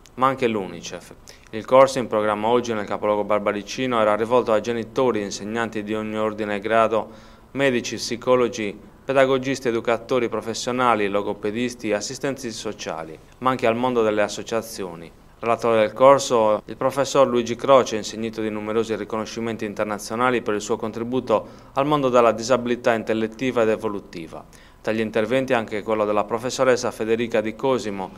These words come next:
esperta in bisogni educativi speciali. Il progetto Il Villaggio Educativo, processi di promozione della partecipazione sociale e comunitaria e del benessere individuale e comunitario, sottolinea una nota, nasce nel duemilanove come progetto tesi di ricerca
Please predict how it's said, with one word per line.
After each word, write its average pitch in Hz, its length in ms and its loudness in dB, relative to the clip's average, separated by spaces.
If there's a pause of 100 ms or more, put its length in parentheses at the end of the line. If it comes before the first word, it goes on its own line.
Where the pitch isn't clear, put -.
(200)
esperta 113 840 4
in 110 160 -4
bisogni 117 320 -4
educativi 117 500 -2
speciali. 76 640 -10 (340)
Il 101 100 -12
progetto 120 440 2
Il 107 80 0
Villaggio 110 340 0
Educativo, 113 720 0
processi 107 480 -4
di 107 80 -6
promozione 107 600 -4
della 104 180 2
partecipazione 117 800 0
sociale 110 540 2
e 95 40 -2
comunitaria 107 600 0
e - 20 4
del 101 120 0
benessere 107 420 -2
individuale 113 480 0
e 101 40 0
comunitario, 107 760 0
sottolinea 113 540 -4
una 107 100 -2
nota, 117 380 0
nasce 127 260 -4
nel 123 140 -2
duemilanove 120 720 2
come 101 220 -4
progetto 104 520 -2
tesi 113 320 -4
di 104 100 -6
ricerca 107 680 -2